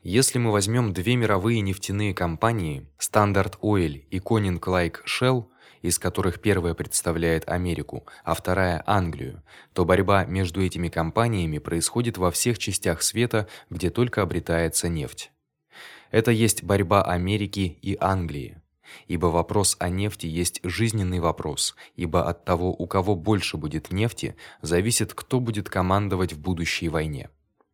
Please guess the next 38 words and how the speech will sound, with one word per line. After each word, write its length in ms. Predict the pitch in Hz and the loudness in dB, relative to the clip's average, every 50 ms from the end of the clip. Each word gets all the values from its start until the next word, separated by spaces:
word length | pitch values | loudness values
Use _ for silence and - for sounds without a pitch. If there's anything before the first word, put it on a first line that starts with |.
| _ _ _ | _ _ _
От 200 | - 90 - - | -2 -2 -2 2
того, 300 | - 104 107 120 127 117 | 2 2 4 4 4 2
у 20 | |
кого 220 | 107 - 104 101 101 | 2 0 0 -2 0
больше 400 | 90 110 113 110 104 - - 101 | 0 0 0 0 0 -2 -4 -4
будет 340 | 90 101 98 98 92 - - | -4 -4 -4 -4 -6 -6 -4
нефти, 380 | 104 113 120 110 - - 76 | -2 -2 -2 -2 -4 -6 -8
зависит, 520 | 71 71 80 80 80 104 107 - 95 - - | -4 -2 -2 -2 0 0 0 0 -2 -4 -8
кто 200 | - - - 110 | -8 -4 -2 -2
будет 300 | 98 101 92 90 87 - | 0 -2 -2 -4 -6 -4
командовать 640 | - 95 92 101 104 104 95 95 87 90 - - - | -2 -2 0 0 0 0 0 0 -2 -2 -4 -4 -2
мировой 400 | 90 95 92 95 92 98 104 95 | -2 0 2 2 2 2 0 0
промышленностью 880 | - - 87 87 92 101 101 - - 98 95 90 87 - - 95 90 | 0 -2 -2 0 0 -2 -2 -4 -4 -4 -2 -2 -2 -2 -2 -4 -4
и 100 | - 82 | -4 -4
торговлей. 680 | - - 87 87 80 95 95 87 73 69 67 65 - - _ _ _ - - - - - - _ | -2 0 0 0 0 0 -2 -2 -2 -4 -10 -14 -16 -20 _ _ _ -20 -20 -20 -20 -20 -14 _
Нефть, 440 | - 87 104 110 95 - - - - | -2 0 2 2 2 0 -4 -12 -6
после 320 | - 92 87 - - 82 78 | -4 -2 -2 -2 -2 -4 -2
того, 240 | 85 80 82 85 | -2 0 0 0
как 180 | 80 82 78 - | 0 -2 -4 -4
флот 380 | - - 90 95 95 90 - - | -6 -4 -2 -2 -2 -2 -4 -4
передовых 480 | 85 80 82 78 85 85 95 95 - | -4 -2 0 0 0 0 0 -2 -2
стран 380 | - - - - 98 90 85 78 | -2 -4 -2 0 0 0 0 -2
переходит 560 | - - - - - 90 87 82 78 - - - | -6 -8 -10 -6 -4 -4 -4 -4 -6 -8 -8 -6
на 120 | 85 87 | -4 -2
моторные 480 | 90 92 87 - 101 92 87 85 80 76 | -2 -2 0 0 -2 -2 -2 -4 -6 -6
двигатели, 580 | 71 78 101 110 113 98 - - - - - - - - - - - _ | -4 -4 -2 -2 -2 -4 -6 -8 -10 -10 -12 -14 -16 -18 -18 -18 -18 _
является 640 | - 76 82 82 85 90 101 104 104 98 - - 95 | -6 -4 -2 -2 0 2 2 2 2 2 0 -2 -2
жизненным 560 | 85 104 117 110 104 104 98 95 92 90 92 | 0 0 -2 0 0 0 0 0 0 0 0
нервом 380 | 101 104 98 87 92 87 85 | 0 0 0 0 -2 -2 0
борьбы 340 | 78 85 82 85 85 104 107 | 0 0 0 0 0 -2 0
мировых 480 | 104 95 85 85 82 85 101 95 - - | 0 0 0 -2 0 0 -2 -2 -4 -6
государств 600 | - 87 - - 82 80 98 101 - - - - - | -6 -4 -4 -4 0 0 2 2 2 -2 -4 -8 -6
за 180 | 85 85 95 | -4 -4 -2
преобладание 800 | 87 - 87 85 80 80 85 85 82 92 98 98 92 85 82 82 | -2 0 0 0 0 2 0 0 0 0 0 0 0 -2 -2 -2
как 220 | - 82 - - | -2 -4 -2 -2
во 80 | 85 80 | -2 -2
время 320 | 80 82 87 85 82 78 | -2 -2 -2 -2 -2 -2
мира, 400 | 78 87 107 117 98 78 67 - | -2 -2 -2 -2 -2 -2 -4 -8